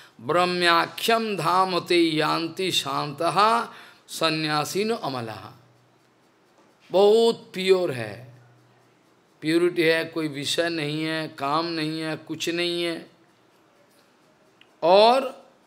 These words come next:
सन्यासीन अमलः, ये लोग ये ब्रह्मोद्याम,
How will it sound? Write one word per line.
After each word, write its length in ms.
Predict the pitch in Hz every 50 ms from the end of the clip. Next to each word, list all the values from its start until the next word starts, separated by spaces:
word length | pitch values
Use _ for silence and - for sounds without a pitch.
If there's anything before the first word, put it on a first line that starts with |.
| _ _ _ _ _ _ _ _ _ _ _ _ _ _ _ _ _ _ _ _ _ _ _ - - - - - - - _ _ _ _ _ _ _ _ _ _ _ _ _ _ _ _ _ _ _
सन्यासीन 960 | - - - 180 185 190 190 190 185 185 180 175 - - - 196 202 202 202
अमलः, 840 | 202 185 170 151 151 147 147 147 147 147 160 185 202 214 - 208 - - - - _ _ _ _ _ _ _ -
ये 180 | 131 156 160 160
लोग 500 | 160 175 214 262 302 - - - - - - _ _ _ _ _ _ - 185
ये 100 | 196 202
ब्रह्मोद्याम, 1160 | 160 139 170 190 214 226 240 247 254 254 220 180 165 170 165 170 170 175 175 175 175 170 202